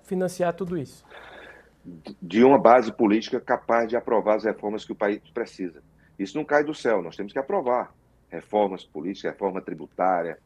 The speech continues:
Speaker 2: reforma administrativa, para que, que não, que não atinja os atuais servidores, mas que a gente possa, no futuro, é, ter servidores mais,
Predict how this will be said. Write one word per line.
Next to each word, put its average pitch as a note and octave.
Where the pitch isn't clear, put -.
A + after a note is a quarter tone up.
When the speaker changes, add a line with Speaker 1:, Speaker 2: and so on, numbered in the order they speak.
Speaker 2:
reforma F#2+
administrativa, E2+
para F2
que, E2+
que -
não, F#2
que F#2+
não F#2+
atinja F2+
os F2
atuais F2+
servidores, F2
mas F2+
que E2+
a D#2+
gente E2+
possa, F#2+
no F2+
futuro, E2+
é, E2
ter F2+
servidores F2
mais, F2